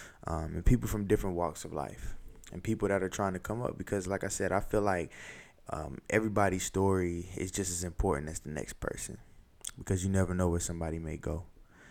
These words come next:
um, in their life, and everybody's on a journey in life. But, um, yeah, the series is real dope.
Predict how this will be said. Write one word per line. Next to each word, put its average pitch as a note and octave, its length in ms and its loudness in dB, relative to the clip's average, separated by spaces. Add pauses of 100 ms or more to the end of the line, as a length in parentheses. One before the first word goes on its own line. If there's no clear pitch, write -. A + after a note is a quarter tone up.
(240)
um, D#2 260 -2
in D#2+ 80 -2
their D2+ 140 -2
life, D2+ 300 -2 (420)
and F2 120 0
everybody's F#2 460 4
on E2+ 140 0
a D#2+ 60 -4
journey D#2 400 -6 (140)
in D#2+ 140 -6
life. G1+ 280 -6 (640)
But, E2 220 2
um, D#2+ 560 -4 (220)
yeah, F#2+ 180 4
the F2 100 0
series B2+ 400 6
is G#2+ 120 2
real G2+ 240 4
dope. F2+ 360 2